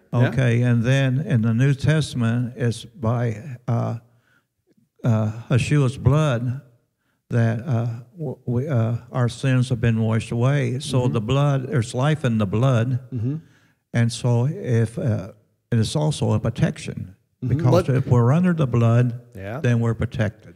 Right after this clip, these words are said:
Speaker 1: And, and it's a clean, cleansing agent as well, huh? I knew everybody'd have better answers than I did.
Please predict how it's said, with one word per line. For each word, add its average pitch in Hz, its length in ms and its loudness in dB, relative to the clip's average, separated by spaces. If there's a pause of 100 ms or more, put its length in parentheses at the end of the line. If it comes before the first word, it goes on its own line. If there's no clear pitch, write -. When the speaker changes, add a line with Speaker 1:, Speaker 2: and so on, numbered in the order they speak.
Speaker 1:
And, 208 180 2
and 160 180 0
it's 170 140 -4
a 185 60 -4
clean, 220 360 -2 (140)
cleansing 147 500 -2
agent 98 340 -8
as 131 140 -8
well, 147 260 -8
huh? 143 120 -10 (1800)
I 170 40 -10
knew 160 160 -4
everybody'd 110 440 -6
have 98 160 -8
better 98 200 -10
answers 95 340 -14
than 87 120 -16
I 104 100 -14
did. 95 200 -18